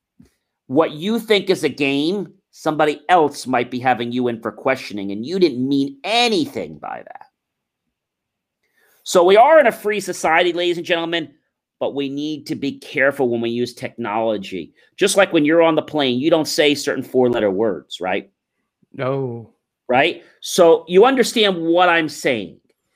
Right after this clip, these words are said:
Speaker 1: There is a social, uh, how can I say, a social norm, but a social responsibility because of where our world has gone.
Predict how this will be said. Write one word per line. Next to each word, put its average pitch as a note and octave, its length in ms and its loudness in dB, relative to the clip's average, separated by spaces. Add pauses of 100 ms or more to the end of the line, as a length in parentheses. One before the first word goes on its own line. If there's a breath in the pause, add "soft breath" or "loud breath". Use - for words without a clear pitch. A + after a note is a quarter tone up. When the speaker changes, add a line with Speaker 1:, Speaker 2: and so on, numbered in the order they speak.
(220)
Speaker 1:
There F3 240 0
is E3+ 160 2
a E3 60 -2
social, F#3 1080 0 (640)
uh, C3 640 0
how D#3 160 -2
can D#3+ 160 -6
I C#3+ 140 -4
say, A2 640 -4
a C3+ 80 -8
social D#3+ 480 2
norm, F#3 720 2
but D#3+ 200 2
a D3+ 140 -4
social D3+ 960 0 (240 soft breath)
responsibility E3+ 1500 0 (440)
because D#3 400 0
of C3+ 240 0
where C#3+ 260 2
our C3 160 2
world A#2 380 0
has G#2+ 260 -6
gone. G#2 500 -6